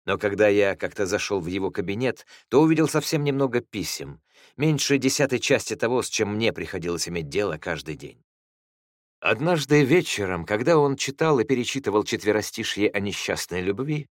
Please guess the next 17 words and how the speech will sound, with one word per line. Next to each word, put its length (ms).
мое 180
терпение 460
лопнуло. 560
«Сколько 500
наставников 640
ты 120
привез 340
в 60
Анзабат?» 580
спросил 340
я. 240
Он 200
посмотрел 460
на 80
меня 200
поверх 400
очков. 460